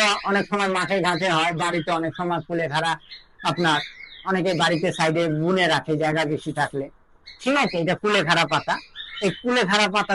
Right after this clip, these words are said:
সপ্তাহে একদিন দিতে পারেন। এইবার দেখুন, এবার এতগুলো শাকসবজির নামগুলো যে আমি দিচ্ছি, বলছি, এটা যে এক সপ্তাহের মধ্যে সব শাকসবজি দি-, দেবেন তা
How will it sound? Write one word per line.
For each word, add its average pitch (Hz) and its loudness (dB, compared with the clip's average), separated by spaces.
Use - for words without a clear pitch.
সপ্তাহে 175 -2
একদিন 165 0
দিতে 165 0
পারেন। 147 -2
এইবার 302 4
দেখুন, 185 2
এবার 262 4
এতগুলো 302 2
শাকসবজির 220 0
নামগুলো 196 0
যে 196 -2
আমি 170 0
দিচ্ছি, - -4
বলছি, 190 0
এটা 214 2
যে 262 -2
এক 196 2
সপ্তাহের 302 0
মধ্যে 285 0
সব 247 2
শাকসবজি 208 -2
দি-, 196 -2
দেবেন 190 0
তা 208 2